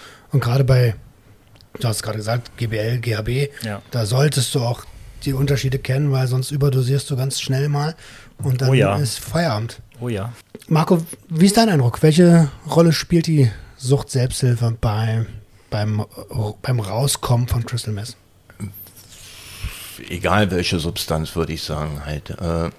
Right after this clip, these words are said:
Speaker 3: wir arbeiten eigentlich alle soweit, äh, bei uns auch im Umfeld. Es ist egal, ob man, wo man hingeht zum Anfang,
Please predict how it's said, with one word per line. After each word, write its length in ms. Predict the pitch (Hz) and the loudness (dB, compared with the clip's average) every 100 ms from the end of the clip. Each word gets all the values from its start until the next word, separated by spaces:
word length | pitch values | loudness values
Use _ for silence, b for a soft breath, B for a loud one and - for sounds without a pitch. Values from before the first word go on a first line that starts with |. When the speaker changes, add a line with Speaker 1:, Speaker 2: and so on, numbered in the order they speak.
| - - | -18 -8
Speaker 3:
wir 220 | 87 92 | -4 -2
arbeiten 720 | 92 101 104 - 98 95 92 | -2 0 -2 0 2 2 2
eigentlich 960 | - 95 95 95 - - 101 92 85 90 | 0 0 0 -2 -14 -14 -8 -6 -8 -8
alle 260 | 85 101 104 | -6 -4 -4
soweit, 840 | 110 90 87 98 98 98 98 95 | -4 -4 0 0 2 4 4 2
äh, 360 | - 95 92 90 | -2 -2 0 -2
bei 160 | - | -4
uns 280 | 82 85 95 | -6 -6 -6
auch 200 | - 95 | -8 -8
im 120 | 87 | -8
Umfeld. 540 | 85 98 98 104 98 98 B B B - | -4 -4 -2 -2 -2 -4 B B B -12
Es 140 | 78 | -10
ist 140 | 92 87 | -6 -6
egal, 340 | 76 87 90 | -2 -2 -2
ob 200 | 80 - | -4 -8
man, 160 | 82 - - | -10 -8 0
wo 120 | 113 | 4
man 180 | 110 87 | 4 4
hingeht 340 | 92 82 85 | 0 -2 -6
zum 160 | - - | -8 -8
Anfang, 460 | 87 80 80 78 | -8 -8 -8 -10